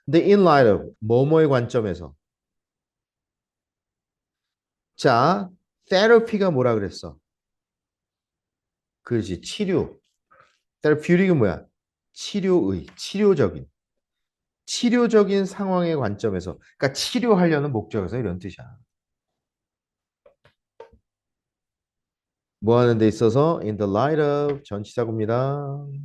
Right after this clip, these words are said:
In the taking cure. 이거 taking이야, 뭐야? 토킹이야?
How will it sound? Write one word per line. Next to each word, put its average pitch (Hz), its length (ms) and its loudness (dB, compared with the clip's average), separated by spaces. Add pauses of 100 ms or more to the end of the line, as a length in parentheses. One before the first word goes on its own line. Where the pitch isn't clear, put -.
(920)
In 113 100 -6
the 110 120 2
taking 175 880 -2 (1040)
cure. 175 520 0 (1080)
이거 131 80 -12
taking이야, 175 540 -8
뭐야? 147 400 -8 (260)
토킹이야? 175 580 -2